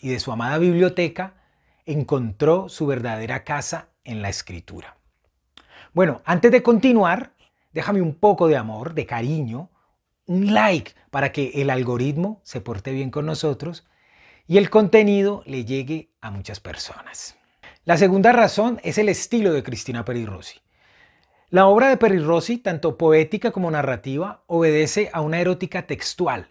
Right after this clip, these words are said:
a una relación lúdica y creativa con el lenguaje. Su estilo, experimental, innovador y polifónico, cargado de humor y de ironía, refleja una búsqueda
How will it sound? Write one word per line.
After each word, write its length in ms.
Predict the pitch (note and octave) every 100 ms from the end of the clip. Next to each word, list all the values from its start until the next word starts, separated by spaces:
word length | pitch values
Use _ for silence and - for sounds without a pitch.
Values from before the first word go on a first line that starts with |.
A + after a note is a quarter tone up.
| _
a 120 | C3
una 180 | C3 D#3
relación 500 | E3+ A2+ A#2 A#2 A#2+
lúdica 560 | F#3 A3 G3+ G3 G3
y 60 | F3+
creativa 720 | - C3+ G#2 - D#3 E3+ F3+ _
con 180 | C3+ A#2
el 100 | G#2
lenguaje. 540 | F#2+ F#2+ G2+ - - _ _ _ - _
Su 140 | -
estilo, 560 | D#3 - C#4 B3+ D3 -
experimental, 920 | - - D#3+ D3+ D3 C3 G2+ D#3+ G3 G#3
innovador 760 | F#3 E3+ C#3+ C3 C#3+ F#3+ - _ _
y 120 | - D#3+
polifónico, 920 | D#3+ D#3 G3+ G#3 F3 E3+ E3 A#3 - _ _ -
cargado 440 | C#3 B2 C3 D#3
de 80 | D3+
humor 640 | B2 C#3 D#3 D#3+ D#3+ - _ -
y 120 | A#2+
de 100 | B2
ironía, 560 | D#3 F3+ F3 D#3+ E3 - _ _ -
refleja 420 | D3+ C#3+ D3+ C#3+
una 200 | F3+ F#3
búsqueda 440 | F3+ D#3+ - F#3